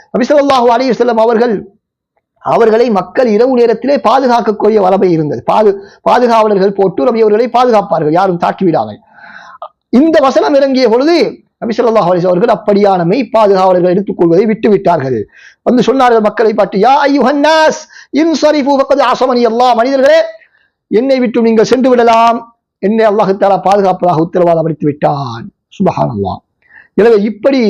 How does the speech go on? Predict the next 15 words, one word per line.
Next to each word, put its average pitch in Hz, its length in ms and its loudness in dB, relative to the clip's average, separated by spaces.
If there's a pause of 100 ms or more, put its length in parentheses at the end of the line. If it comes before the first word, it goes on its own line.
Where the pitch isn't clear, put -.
ரசூல் 175 260 -4
ஸல்லல்லாஹு 220 280 0
அலைஹி 185 100 0
வஸல்லம் 190 200 0
அவர்களுக்கு 180 280 0
அல்லாஹ் 175 300 0
தஆலா 170 200 0
கொடுத்த 160 300 -2
பாதுகாப்பினுடைய 180 640 0
விளைவு 254 300 2
என்ன? 262 200 2 (920)
மரணம் 294 560 2 (220)
அவர்களுடைய 269 840 2 (2250)
பாதணியின், 262 640 2 (3500)
அவர்களுடைய, 247 480 2